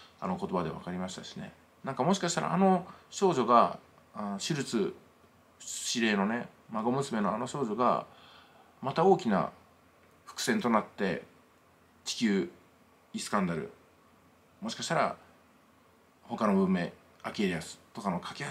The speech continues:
橋になるんではなかろうかな、みたいなことも考えちゃいましたね。だからあの女の子のなんかね、これからの、あの、キーマンぶりも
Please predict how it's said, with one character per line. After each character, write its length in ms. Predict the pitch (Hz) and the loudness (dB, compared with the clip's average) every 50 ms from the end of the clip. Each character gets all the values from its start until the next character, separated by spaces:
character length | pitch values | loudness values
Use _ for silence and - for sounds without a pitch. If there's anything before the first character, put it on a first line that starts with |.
| - | -4
橋 80 | - 165 | -4 -2
に 60 | 160 | -2
な 80 | 160 156 | -2 -4
る 80 | 160 | -4
ん 60 | 139 117 | -4 -4
で 60 | 104 | -4
は 60 | 95 | -4
な 100 | 90 87 | -4 -6
か 100 | - 101 | -6 -6
ろ 100 | 90 80 | -8 -8
う 40 | - | -8
か 60 | - | -8
な、 100 | 82 76 | -10 -10
み 80 | 73 78 | -10 -12
た 80 | 82 87 | -14 -14
い 40 | |
な 60 | 80 78 | -14 -14
こ 80 | 80 | -14
と 60 | 80 | -14
も 80 | 78 80 | -14 -14
考 140 | - - 95 90 87 | -12 -8 -6 -6 -6
え 40 | 80 | -6
ち 60 | - | -8
ゃ 40 | - | -10
い 20 | |
ま 60 | - - | -14 -16
し 60 | - | -12
た 80 | - | -8
ね。 200 | 101 117 123 123 - - - - - - - - - - - - | -8 -8 -8 -8 -10 -18 -20 -18 -16 -14 -14 -14 -14 -14 -10 -2
だ 80 | - 151 | 2 4
か 40 | 113 | 6
ら 40 | 147 | 8
あ 20 | |
の 120 | 202 247 269 | 8 8 10
女 140 | 311 349 294 | 10 10 10
の 100 | 202 - | 10 8
子 100 | - 92 | 6 4
の 100 | 87 90 | 4 4
な 100 | 98 101 | 4 2
ん 60 | - | 2
か 100 | - 85 | 2 0
ね、 220 | 92 104 95 - - - - - - - - - - - - - - - - _ - - - - - - - - - - - - | 2 0 0 -2 -6 -12 -20 -20 -20 -20 -20 -20 -20 -20 -20 -20 -20 -20 -20 _ -20 -20 -20 -20 -20 -20 -20 -20 -20 -20 -18 -4
こ 80 | - 160 | 0 0
れ 60 | 160 | 6
か 100 | - 208 | 8 10
ら 80 | 196 165 | 10 10
の、 240 | 117 90 78 - - - - - _ _ - _ _ _ - | 8 6 2 -2 -6 -12 -18 -20 _ _ -20 _ _ _ -10
あ 80 | 101 | -6
の、 220 | 95 87 85 80 80 82 | -4 -4 -2 -4 -4 -4
キ 140 | - - 135 | -2 0 2
ー 20 | |
マ 120 | 131 127 123 | 4 6 6
ン 80 | 117 | 6
ぶ 80 | 110 117 | 4 2
り 120 | 110 113 123 | 2 2 2
も 280 | 147 160 151 - - | 4 4 4 4 2